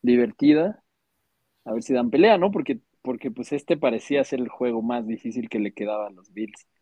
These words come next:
en teoría, ¿no? Los, los vikingos van siete uno. Eh, pero bueno, por lo menos eso, aún sin Josh Allen, hace interesante el juego, aunque, pues, seguramente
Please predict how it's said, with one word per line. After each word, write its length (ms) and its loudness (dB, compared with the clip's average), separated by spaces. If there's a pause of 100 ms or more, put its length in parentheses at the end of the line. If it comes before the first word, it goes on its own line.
(240)
en 180 -6
teoría, 480 6
¿no? 200 -2
Los, 260 -2
los 320 -8
vikingos 400 -2
van 160 -4
siete 300 -6
uno. 480 -2 (960)
Eh, 460 -6 (920)
pero 140 2
bueno, 200 4
por 140 2
lo 60 4
menos 260 0
eso, 340 2 (140)
aún 340 0
sin 220 0
Josh 180 0
Allen, 340 2
hace 240 -6
interesante 600 -4
el 80 -6
juego, 400 -4 (580)
aunque, 580 -6
pues, 400 -16 (1160)
seguramente 1040 0